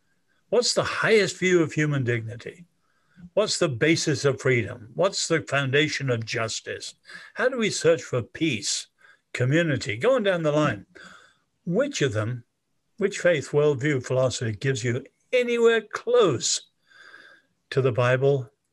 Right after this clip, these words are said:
and the good news of Jesus? So we're talking about something which is the best news ever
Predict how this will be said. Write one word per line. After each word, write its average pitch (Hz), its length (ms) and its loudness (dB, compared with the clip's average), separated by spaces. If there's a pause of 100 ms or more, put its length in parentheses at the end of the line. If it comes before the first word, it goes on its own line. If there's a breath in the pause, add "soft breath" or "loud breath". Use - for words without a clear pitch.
(140)
and 127 160 0
the 120 80 0
good 127 220 2
news 113 320 -2
of 110 120 -2
Jesus? 104 500 -8
So - 260 -2
we're 214 160 4
talking 165 320 0
about 127 240 -2
something 123 460 -4 (500 loud breath)
which - 220 -2
is 135 160 -2
the 127 100 -2
best 151 560 -2
news 143 760 0
ever 104 640 0